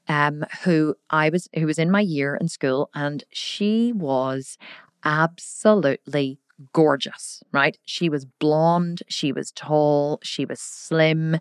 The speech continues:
she was gorgeous. But not only that, she was really, really fucking nice.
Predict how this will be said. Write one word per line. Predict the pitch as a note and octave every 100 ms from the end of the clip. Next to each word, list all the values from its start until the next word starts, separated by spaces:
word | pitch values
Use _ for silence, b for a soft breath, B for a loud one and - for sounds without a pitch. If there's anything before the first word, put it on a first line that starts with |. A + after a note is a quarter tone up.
| B B B B
she | -
was | D#3+ D3
gorgeous. | - D#3 D#3 D3+ D#3 D#3 D3+ -
But | E3 -
not | A3+ B3+
only | F#3+ C#3
that, | C3 -
she | - F#3
was | F3 E3+
really, | E3+ F#3 G#3 G#3+ G#3+ A3
really | F3 C3+ C3+ C3
fucking | - _ B2 - C3+ C3 C#3
nice. | - - - - -